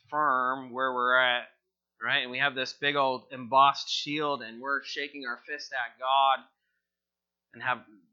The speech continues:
not, want nothing to do with him. But when we realize, when God breaks through, when the Spirit breaks through, when he gives us this realization, we recognize we need Christ, but we recognize something separates us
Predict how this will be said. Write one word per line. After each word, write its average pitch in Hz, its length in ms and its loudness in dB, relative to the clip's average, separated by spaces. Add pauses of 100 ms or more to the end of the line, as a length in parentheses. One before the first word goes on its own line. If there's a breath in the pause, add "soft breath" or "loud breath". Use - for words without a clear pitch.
(140)
not, 135 280 -6
want 139 200 -2
nothing 139 340 -6
to 120 60 -10
do 131 180 -6
with 123 140 -4
him. 110 280 -14 (1080)
But 131 160 -2
when 147 160 -2
we 180 140 4
realize, 165 640 10
when 139 160 -6
God 143 320 8
breaks 139 400 0
through, 160 200 -10
when 131 100 -16
the 120 40 -16
Spirit 147 400 -6
breaks 131 400 -2
through, 156 280 -6
when 135 200 -10
he 131 300 -14 (320)
gives 147 220 -2
us 151 120 -4
this 135 200 -10
realization, 139 880 -4 (2750 soft breath)
we 135 100 -4
recognize 147 640 2
we 131 120 -6
need 160 300 -2
Christ, 170 640 0
but 127 120 -8
we 135 80 -8
recognize 139 640 -2
something 135 380 -8
separates 123 580 -4
us 113 160 -12